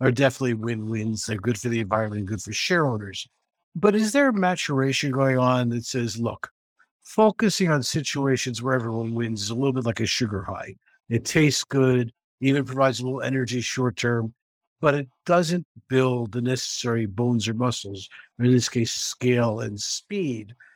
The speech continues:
And that, yes, some companies can do well and go to a real net zero with real, let's not define how we def-, debate how we define, but, but let's call it a real net zero. But that others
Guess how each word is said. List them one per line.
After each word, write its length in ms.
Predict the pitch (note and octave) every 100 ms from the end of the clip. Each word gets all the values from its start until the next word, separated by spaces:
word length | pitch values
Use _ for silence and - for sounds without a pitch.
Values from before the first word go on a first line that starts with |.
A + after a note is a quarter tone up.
| _ _ _ -
And 220 | D3+ D3
that, 220 | C#3+ D3 -
yes, 380 | D#3 F3+ E3+ -
some 460 | - - F#3+ F#3+
companies 720 | - F3 D3+ E3 C#3+ C#3 B2+
can 200 | - C3
do 180 | A#2+ C3
well 640 | A#2+ A#2 A#2+ A#2 A#2 A2 G#2 _ _ _ C3
and 140 | C3+
go 140 | C3+
to 60 | C3+
a 140 | C3
real 420 | A#2+ A#2 C3+ C#3 C3+
net 240 | B2+ A#2
zero 380 | A2 A#2 A#2+ A#2+
with 260 | A#2 A#2 -
real, 300 | A2 B2 B2+ A#2+ - - - -
let's 220 | B2+ -
not 180 | C#3+ C#3
define 360 | C3 B2+ B2+
how 120 | A#2
we 120 | B2 A#2
def-, 320 | B2 - - _ F3+ D#3 A#2+
debate 280 | A#2+ C3+
how 120 | B2+ B2
we 100 | B2
define, 260 | A#2+ A#2+
but, 100 | A#2+ - -
but 60 | D3
let's 160 | D3+ -
call 160 | E3
it 60 | C3+
a 40 |
real 320 | B2 B2+ C3+
net 180 | C3 B2+
zero. 400 | G2+ G#2+ G#2 A#2+ - _ _ _ _ _ _ -
But 240 | D3 F#3+
that 120 | G#3
others 500 | G3 A3 B3 G#3+ -